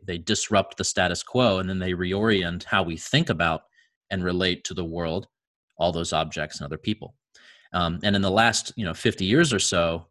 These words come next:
what we've seen is networked computers very much, like, radically upended the world. And that's the context for, um,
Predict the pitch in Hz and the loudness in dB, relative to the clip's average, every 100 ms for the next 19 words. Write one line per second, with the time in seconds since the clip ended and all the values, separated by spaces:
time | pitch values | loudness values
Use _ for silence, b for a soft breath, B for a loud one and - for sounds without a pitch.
0 | - 98 92 90 - 95 90 85 - 98 | -4 -2 -2 -4 -2 0 0 -4 -8 -4
1 | 95 110 110 92 - - 90 - 143 151 | 2 2 2 -4 -4 -10 -10 -4 -2 0
2 | 71 - - _ 92 107 98 85 98 - | 0 -4 -10 _ -2 2 2 2 0 0
3 | - _ _ _ _ - 92 - 90 95 | -6 _ _ _ _ -10 -10 -8 0 2
4 | 101 98 92 87 92 - 101 95 82 78 | 2 0 -4 0 -2 -2 -2 -2 -2 -6
5 | 80 80 - _ b b b b b b | -6 -8 -10 _ b b b b b b
6 | - 92 113 110 - 110 110 104 - 95 | -6 2 4 4 0 -2 2 2 4 2
7 | - - 101 90 85 85 85 - 87 80 | 0 -6 -2 -2 -2 -4 -6 -8 -4 -4
8 | 78 80 78 | -4 -8 -10